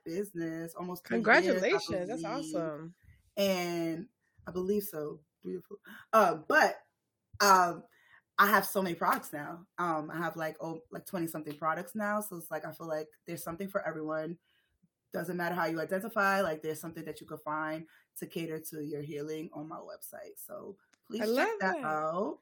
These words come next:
Speaker 2: Yes.
Speaker 1: <laughs>
Speaker 2: And are you, um, if somebody is looking for a mental health counselor, are you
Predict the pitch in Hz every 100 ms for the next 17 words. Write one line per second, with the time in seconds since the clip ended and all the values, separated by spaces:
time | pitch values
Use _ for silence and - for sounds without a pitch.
0 | _ _ - 202 233 359 339 - 247 233
1 | 262 285 294 285 277 208 220 202 202 -
2 | 240 254 226 180 196 202 220 208 196 -
3 | 185 185 185 180 175 - 175 170 170 170
4 | 165 170 160 - 160 - 170 175 170 165